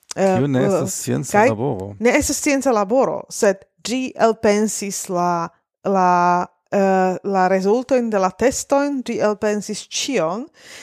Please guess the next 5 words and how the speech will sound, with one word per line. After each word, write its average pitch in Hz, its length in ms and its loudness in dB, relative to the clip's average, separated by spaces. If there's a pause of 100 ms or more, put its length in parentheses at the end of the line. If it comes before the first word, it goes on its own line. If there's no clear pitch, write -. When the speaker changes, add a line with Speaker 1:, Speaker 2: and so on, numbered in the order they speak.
(140)
Speaker 1:
kaj 214 120 0
fakte, 247 520 0 (320)
eh, 214 480 4 (380)
eh, 208 340 2 (120)
la, 196 240 4